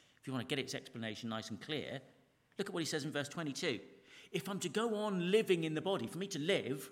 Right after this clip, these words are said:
yeah, yeah, this will mean fruitful labour for me." For me to live is gonna be fruitful labour,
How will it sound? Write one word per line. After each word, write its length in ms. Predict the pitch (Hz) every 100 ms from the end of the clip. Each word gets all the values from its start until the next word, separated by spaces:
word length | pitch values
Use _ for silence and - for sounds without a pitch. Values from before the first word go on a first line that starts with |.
| - -
yeah, 160 | 127 -
yeah, 260 | 131 151 - - - - - - - - - -
this 280 | 190 254 175
will 200 | 226 226
mean 800 | 254 294 196 127 226 196 - - - - _
fruitful 1040 | - - - 190 214 196 - 160 160 151 139 -
labour 560 | 120 123 120 120 95 90 - -
for 140 | 117
me." 200 | 101 73 - _ _ _ _ _ _ _ _ _ _ -
For 120 | 143
me 100 | 185
to 120 | 196
live 160 | 180 139
is 80 | 123
gonna 140 | 135
be 60 | 123
fruitful 440 | - 135 - 120
labour, 580 | 120 123 120 113 -